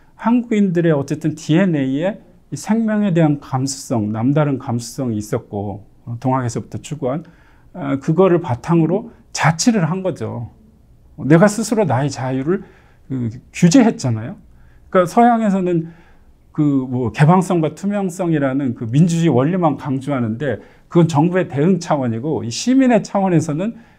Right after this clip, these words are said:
자기 스스로 그 생명 그 사상에 입각해서 그 다른 사람을 위해서 이제 마스크도 해주고 <laughs> 될 수 있으면 뭐 가지 말라는데 안 가고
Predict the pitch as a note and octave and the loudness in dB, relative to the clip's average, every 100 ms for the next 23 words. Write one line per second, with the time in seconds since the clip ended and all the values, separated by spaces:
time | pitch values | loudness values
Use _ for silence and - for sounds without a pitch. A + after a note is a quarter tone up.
0 | - - E3+ F3 - G#3+ G#3 G#3 A3 - | -12 0 2 2 0 -4 -2 0 -2 -6
1 | - - - C#3+ G#3+ A#3 A3+ A3 G#3 G3 | -20 -18 -8 -2 0 2 2 2 2 2
2 | G3 F#3+ F3+ F3 F3 F3 E3+ E3+ E3 D#3+ | 0 0 -2 -2 -2 -4 -4 -2 -2 -4
3 | D#3 D3 F#3 G3+ F3+ C3+ A#2+ D3 C#3+ C#3 | -4 2 2 2 0 -2 -2 -4 -4 -8
4 | C3 E3+ G3 - _ _ _ - D#3+ - | -4 -4 -4 -8 _ _ _ -20 -20 -16
5 | B2 A#2 B2 E3+ D#3+ D#3+ D3 C#3 C3 A#2+ | -16 -8 -2 0 0 0 0 -2 -4 -4
6 | A2 A#2+ A#2 G#2+ G#2+ G2+ A2 - - G#2 | -4 -4 -6 -10 -12 -10 -10 -12 -12 -10
7 | D#3+ E3 A#2+ B2+ A#2 - D#3+ - - - | -6 -6 -2 -2 -2 -4 -4 -4 -16 -18
8 | - - - - - B2 D3+ C3+ C3 A2+ | -20 -20 -14 -10 -2 0 0 0 -2 -2
9 | A2+ G#2 - _ _ - - D3 D#3 C3 | -2 -8 -10 _ _ -20 -4 0 4 4
10 | C3+ D3 C#3 A#2 A#2 D3+ D3+ B2 A#2+ G#3 | 4 2 2 0 2 4 4 0 -2 -8